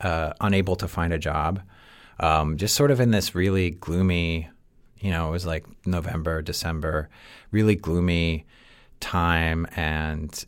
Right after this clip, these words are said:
it was in that post nine eleven moment, which was a very strange moment across the country, it seemed. Um,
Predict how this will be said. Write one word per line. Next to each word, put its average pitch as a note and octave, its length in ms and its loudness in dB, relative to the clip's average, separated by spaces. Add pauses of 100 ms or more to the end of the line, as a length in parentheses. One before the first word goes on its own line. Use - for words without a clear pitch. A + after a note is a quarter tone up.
it E2 160 -6
was D#2+ 240 -4
in E2 180 -2
that D#2 340 -6
post - 320 -2
nine F2 180 0
eleven E2 560 0 (640)
moment, F2+ 540 2
which D#2+ 180 -6
was D#2+ 220 -6
a D#2+ 60 -4
very D#2+ 280 0
strange E2+ 920 -2
moment E2+ 500 -2
across - 400 -6
the F2 80 -6
country, E2 560 -4 (140)
it - 80 -12
seemed. D#2+ 420 -4 (640)
Um, F2+ 560 6